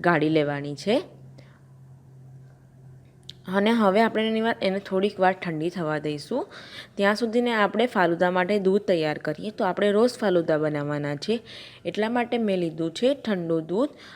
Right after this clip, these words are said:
અને રોઝ સિરપ લીધો છે. તો આ રીત-,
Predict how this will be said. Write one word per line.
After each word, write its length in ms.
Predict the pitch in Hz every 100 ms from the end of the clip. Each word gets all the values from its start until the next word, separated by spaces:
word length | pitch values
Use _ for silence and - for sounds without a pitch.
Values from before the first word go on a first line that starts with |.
| -
અને 240 | 175 202
રોઝ 220 | 233 185 170
સિરપ 420 | - 160 165 165
લીધો 320 | 180 160 156
છે. 260 | 156 226 330 - - - _
તો 80 | 196
આ 180 | 196 202
રીત-, 160 | 220